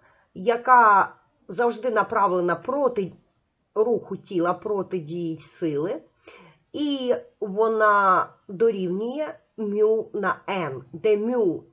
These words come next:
це коефіцієнт тертя, який залежить від того, які поверхні дотикаються, і Н — це сила реакції опори. Крім того, ви вивчали рівнодійну силу.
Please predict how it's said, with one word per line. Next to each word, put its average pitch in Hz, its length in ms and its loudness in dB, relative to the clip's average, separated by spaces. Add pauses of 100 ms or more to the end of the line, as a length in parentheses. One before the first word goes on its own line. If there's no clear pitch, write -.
це 175 220 -2
коефіцієнт 247 640 -2
тертя, 247 460 0
який 247 340 -4
залежить 240 720 0
від 220 480 -8 (120)
того, 208 280 0
які 202 280 -8
поверхні 190 500 -6
дотикаються, 175 920 -8 (840)
і 311 320 0 (200)
Н — 233 360 -2
це 196 180 -4
сила 196 520 -2
реакції 175 840 -6
опори. 135 720 -10 (2750)
Крім 339 240 4
того, 359 280 4
ви 302 100 0
вивчали 277 600 2
рівнодійну 254 680 -4
силу. 175 540 -2